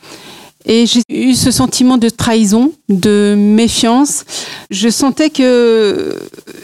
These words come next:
j'avais un cri de révolte par rapport à, à, à mon travail. Je m'en voulais d'avoir, euh, eu un burn-out.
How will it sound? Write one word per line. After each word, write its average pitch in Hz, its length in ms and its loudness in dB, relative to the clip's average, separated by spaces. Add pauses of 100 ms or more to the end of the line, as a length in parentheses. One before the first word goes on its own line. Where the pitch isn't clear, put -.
(100)
j'avais 240 260 0
un 262 140 0
cri 294 220 -2
de 254 60 -4
révolte 247 640 0 (480)
par 220 120 -6
rapport 254 380 -4
à, 202 380 -2
à, 170 440 -4
à 214 40 2
mon 220 160 2
travail. 233 560 -2 (540)
Je 233 100 -2
m'en 262 160 4
voulais 247 380 0 (320)
d'avoir, 208 500 -2
euh, 190 200 -2
eu 214 180 2
un 190 100 0
burn-out. 190 500 -4